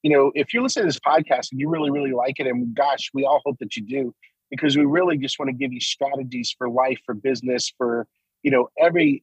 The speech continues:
every aspect of your life. And that's why we have multiple people on here. But if you, if you listen to this, this podcast and you like it, please share it with your friends, your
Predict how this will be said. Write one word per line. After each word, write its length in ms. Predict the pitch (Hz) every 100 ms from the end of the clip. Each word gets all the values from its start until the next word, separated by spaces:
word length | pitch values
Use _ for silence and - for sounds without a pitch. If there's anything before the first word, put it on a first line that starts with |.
| 156
every 220 | 156 143
aspect 460 | - 143 - 139
of 80 | 131
your 160 | 120 120
life. 240 | 131 147 -
And 120 | 120
that's 160 | 139 -
why 260 | 156 135 127 _ _ -
we 100 | 135
have 220 | 139 131
multiple 560 | 127 135 - 139 127 -
people 340 | 147 127 123
on 240 | 123 143 139
here. 200 | 123 117
But 260 | 110 123 113 _ _ -
if 180 | 139 170
you, 340 | 214 262 170 -
if 180 | 147
you 80 | 214
listen 240 | 262 - 311
to 260 | - 147 -
this, 100 | 151 131
this 200 | 143 - -
podcast 440 | 165 175 127 120 -
and 80 |
you 100 | 139
like 260 | 170 139 143
it, 120 | 110 - _ _ _
please 320 | - 247 277
share 460 | - - - 185 190
it 100 | 131
with 200 | 135 139 _ -
your 180 | 147 - - -
friends, 360 | 185 151 117
your 140 | 123